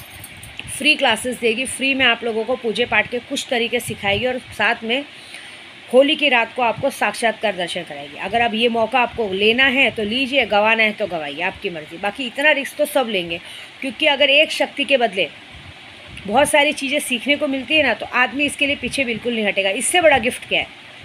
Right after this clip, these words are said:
इससे बड़ा gift तो कुछ नहीं है। <laughs> ये बात तो मेरी पक्की है कि मैं कुछ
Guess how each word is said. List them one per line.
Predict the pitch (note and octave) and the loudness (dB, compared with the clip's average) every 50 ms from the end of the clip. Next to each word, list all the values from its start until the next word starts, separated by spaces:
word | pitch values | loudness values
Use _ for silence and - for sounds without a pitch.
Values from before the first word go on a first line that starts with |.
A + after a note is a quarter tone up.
| - - - - - - - | -20 -20 -20 -20 -20 -14 -14
इससे | B3 - - A3 | -8 0 2 4
बड़ा | - C4+ C4 | 4 4 4
gift | A#3 G#3 A3+ - - | 2 0 -4 -4 -4
तो | A#3 A3 | -8 -6
कुछ | - G#3+ F#3 - - | -6 -6 -8 -8 -8
नहीं | F3+ D#3+ D#3 D3 D3+ | -8 -10 -10 -10 -6
है। | F3 - - - A3+ - - - - - | -6 -4 -2 -2 -4 -4 -8 -16 -14 -12
<laughs> | - - - - - - - | -12 -12 -12 -14 -16 -8 0
ये | A#3 C4+ | 2 4
बात | C4 C4 C4 C4 - | 4 4 2 2 0
तो | C#4+ C4 | -2 -2
मेरी | C4 A#3+ B3+ | -2 -2 -2
पक्की | - A#3+ G3+ - - A#3 | -2 -4 -4 -4 -4 -8
है | A#3 | -6
कि | G#3 B3 | -6 -6
मैं | C4 B3+ | -6 -4
कुछ | - - - - | -4 -4 -6 -4